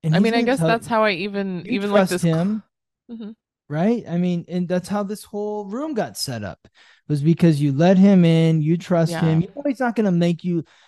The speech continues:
Speaker 1: allow you to look terrible. He's gonna support you in looking good. And you trust him that he will. And so
Speaker 2: Yeah.
Speaker 1: just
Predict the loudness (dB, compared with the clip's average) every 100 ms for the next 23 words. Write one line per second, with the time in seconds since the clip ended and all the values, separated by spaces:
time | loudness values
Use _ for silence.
0 | _ _ -14 -8 -2 2 2 2 2 0
1 | -4 -8 -6 -4 -4 -8 -10 -12 -14 _
2 | _ _ _ _ _ _ _ -6 -2 0
3 | 0 -2 -6 -6 -4 -2 0 0 0 -2
4 | -4 0 -2 -2 -8 _ _ _ _ _
5 | _ _ _ _ _ _ _ _ -4 -4
6 | -4 -4 -4 -4 -4 -4 -4 -2 -2 -2
7 | -4 -6 _ _ _ _ -8 -6 -4 -6
8 | -10 -14